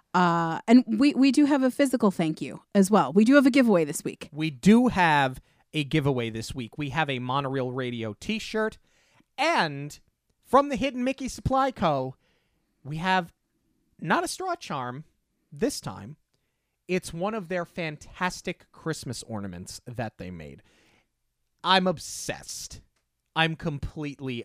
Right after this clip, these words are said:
Speaker 2: obsessed.
Speaker 1: The poison apple straw charm is definitely one of my favorites. Uh, and Hidden Mickey Supply Co. also has that available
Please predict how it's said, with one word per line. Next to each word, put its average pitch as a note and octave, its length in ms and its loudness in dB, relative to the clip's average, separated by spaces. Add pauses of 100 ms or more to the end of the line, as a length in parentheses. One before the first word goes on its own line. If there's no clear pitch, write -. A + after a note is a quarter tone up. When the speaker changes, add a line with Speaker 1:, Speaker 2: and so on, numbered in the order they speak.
Speaker 2:
obsessed. - 840 -12 (120)
Speaker 1:
The G#3 120 0
poison B3 420 4
apple A3+ 300 2
straw F#3+ 340 0
charm F3 520 -2 (260)
is F3 580 0 (260)
definitely G#3 500 4
one F#3 180 4
of F3+ 60 4
my F3+ 120 2
favorites. E3 760 -6 (440)
Uh, F3+ 380 6 (100)
and F3+ 300 4
Hidden G#3 220 4
Mickey G#3 180 0
Supply F#3 320 -2
Co. F3 220 0
also F3+ 320 0
has F3 180 0
that E3+ 140 -2
available E3 640 -4